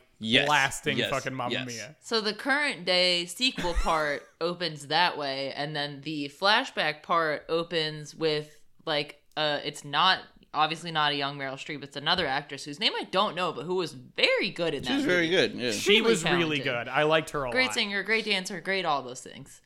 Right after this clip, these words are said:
Speaker 3: And
Speaker 2: Lily James.
Speaker 3: Lily James,
Speaker 1: Lily
Speaker 3: that's
Speaker 1: James.
Speaker 3: right. And she is, it's
Speaker 1: Potter?
Speaker 3: like,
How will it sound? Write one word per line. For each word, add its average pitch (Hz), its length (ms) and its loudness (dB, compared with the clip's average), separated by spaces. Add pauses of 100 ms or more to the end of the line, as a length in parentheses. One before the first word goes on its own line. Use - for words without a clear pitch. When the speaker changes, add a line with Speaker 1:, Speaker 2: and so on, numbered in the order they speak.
(340)
Speaker 3:
And 143 480 -2
Speaker 2:
Lily 196 300 6
James. 156 320 4
Speaker 3:
Lily 320 200 2
James, 139 340 -2
Speaker 1:
Lily 107 140 -2
Speaker 3:
that's - 180 0
Speaker 1:
James. - 60 -2
Speaker 3:
right. - 260 -8 (260)
And 165 160 -4
she 202 760 0
is, 165 520 0
it's 180 120 -4
Speaker 1:
Potter? 117 140 0
Speaker 3:
like, 175 440 0